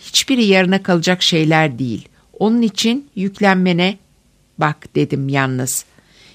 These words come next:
Dick başını arkaya atıp bir gözünü kısarak sayfayı da elinin altından döndürerek "Bunun üzerine de," dedi, o deli oğlan hokkasıyla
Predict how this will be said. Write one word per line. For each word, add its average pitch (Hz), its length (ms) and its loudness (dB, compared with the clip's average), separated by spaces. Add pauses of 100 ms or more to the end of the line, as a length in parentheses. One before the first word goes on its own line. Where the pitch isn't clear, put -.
(220)
Dick 233 360 -2 (120)
başını 185 580 0
arkaya 180 480 0
atıp - 320 -6
bir 214 120 0
gözünü 160 420 0
kısarak 185 640 0
sayfayı 196 600 0
da 160 220 0
elinin 190 340 2
altından 156 640 -2
döndürerek 165 680 -2 (480)
"Bunun 247 320 2
üzerine 190 500 4
de," 147 180 0
dedi, 151 480 0
o 170 160 -2
deli 175 220 4
oğlan 151 600 -4 (180)
hokkasıyla 202 920 -2